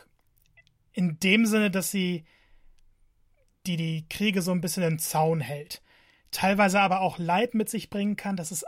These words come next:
alles ein bisschen verwirrt. Und was mich am meisten dazu ärgert, ich kann gar nicht so viel Negatives zur Kirche sagen, denn diese Argumente sind in meinem Durchgang gar nicht aufgetaucht. Denn man entscheidet sich anfangs für ein Haus.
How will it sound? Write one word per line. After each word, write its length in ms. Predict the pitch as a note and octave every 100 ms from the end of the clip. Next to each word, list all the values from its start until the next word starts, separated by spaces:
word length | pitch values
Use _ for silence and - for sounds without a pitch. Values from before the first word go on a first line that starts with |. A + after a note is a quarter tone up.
| _
alles 320 | - G3+ A#3 G#3+
ein 100 | F3
bisschen 320 | G3 G#3 F3+
verwirrt. 500 | F3 D#3+ F3+ B3 - - - - - - -
Und 120 | - E3+
was 200 | F3 G3
mich 200 | G3+ G3
am 100 | F3+
meisten 320 | G3 G#3+ E3+
dazu 220 | D#3+ -
ärgert, 280 | E3+ E3+ F#3+
ich 140 | D3+
kann 180 | - F#3+
gar 120 | F3+
nicht 120 | E3+
so 80 | D#3+
viel 180 | E3 E3
Negatives 580 | F3 C#4 - E3+ D#3+ D#3
zur 140 | D#3
Kirche 320 | - F3 F3
sagen, 380 | D#3+ E3+ F#3 G#3+
denn 120 | F3+
diese 220 | E3 E3+ F3
Argumente 460 | D#3+ E3+ E3 E3+
sind 140 | F3 F3
in 80 | E3
meinem 320 | D3 E3 D#3
Durchgang 480 | D3+ D#3 - E3 D3+
gar 140 | -
nicht 200 | D#3 - _
aufgetaucht. 640 | - F3 - D#3+ C#3+ - - - - - - - - - - - - - - - -
Denn 100 | G3+
man 100 | G#3
entscheidet 360 | G3+ G#3 G3+
sich 160 | F#3+ F#3
anfangs 320 | F3+ G3 D#3
für 100 | -
ein 140 | D#3 C#3
Haus. 380 | A3 C4 -